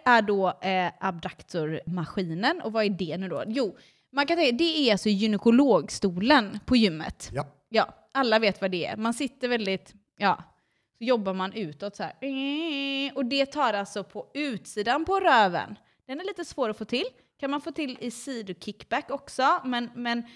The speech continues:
Speaker 1: många glömmer att för att så måste, krävs det lite
Speaker 2: Mm, men du säger
Speaker 1: Den.
Speaker 2: fortfarande det att du behöver ha vikter på de här.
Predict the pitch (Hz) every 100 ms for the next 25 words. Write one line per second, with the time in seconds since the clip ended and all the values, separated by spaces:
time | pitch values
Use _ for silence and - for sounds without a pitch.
0 | - 254 277 247 233 277 262 233 247 277
1 | 320 466 - _ _ _ 214 226 - _
2 | _ _ _ 233 226 226 - _ _ _
3 | - - - - _ _ _ - 240 247
4 | 240 233 214 - _ 269 254 226 220 233
5 | 220 214 - 214 220 - _ _ 120 113
6 | 127 151 175 156 - 185 143 135 226 190
7 | 156 151 - 139 156 143 107 120 117 127
8 | 120 120 127 98 - - - - 113 113
9 | - 113 104 98 107